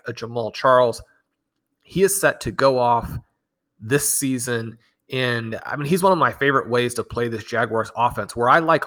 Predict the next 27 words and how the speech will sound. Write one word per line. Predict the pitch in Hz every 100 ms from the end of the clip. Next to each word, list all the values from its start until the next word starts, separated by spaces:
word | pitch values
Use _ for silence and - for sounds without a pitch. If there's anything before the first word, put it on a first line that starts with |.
| 95
all | 117
four | - - 117
of | 139
their | 131
receiving | 110 - 123 151
targets, | 143 143 147 -
but | - 117 _ - _
those | 165 208
guys | 196 151 123
are | 110
tricky | - 127 - - _ _ -
in | 123
relationship | 113 113 110 110
to | 113
price. | - 120 113 - - _ _
And | 135
then | 135 123 120 113 - _
Trevor | - 180 139
Lawrence, | 123 170 190 160 131
I |
think, | 120 131
is | 120 110 -
actually | 123 - 127 117 -
<laughs> | - -
a | 135
really | 110 131 139 127 110
nice | 107 104 113 117 - -